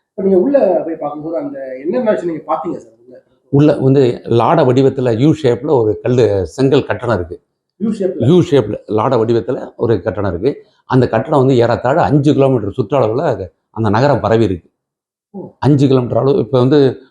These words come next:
Speaker 2: பூம்பாருங்கிற பழைய நகரம் அதுதான். பூம்பார் முழுதும் மூழ்கிட்டு தான்,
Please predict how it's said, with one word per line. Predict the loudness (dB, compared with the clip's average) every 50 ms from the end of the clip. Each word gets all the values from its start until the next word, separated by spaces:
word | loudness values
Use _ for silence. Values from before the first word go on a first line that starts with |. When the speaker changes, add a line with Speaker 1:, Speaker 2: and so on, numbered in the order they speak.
| _ _ 0
Speaker 2:
பூம்பாருங்கிற | 2 2 4 4 2 2 2 0 0 -2
பழைய | -2 0 0 0 2 2
நகரம் | 0 0 -2 -2 0
அதுதான். | 0 0 -2 -2 -4 -6 -12 _ _ _ _ _ _ _ _ _
பூம்பார் | 2 2 4 4 4 2 2 0 0
முழுதும் | 2 4 4 6 4 4 2 -2 -6 -10 _ -2
மூழ்கிட்டு | 0 2 2 0 0 -2 -4
தான், | -2 -2 -2 -4 -6 -12 _